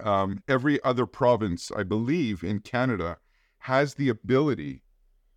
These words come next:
to hire off-duty police officers to better secure their institutions. And in Quebec, that's not allo-, uh,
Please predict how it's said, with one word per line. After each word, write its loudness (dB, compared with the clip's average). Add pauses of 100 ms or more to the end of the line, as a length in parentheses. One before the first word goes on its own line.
(340)
to -2
hire 2 (1040)
off-duty 2
police -4
officers -4 (1600)
to 0 (260)
better 4
secure 0
their 4
institutions. -6 (720)
And -2
in -2
Quebec, 0
that's 0
not 2
allo-, -2
uh, -8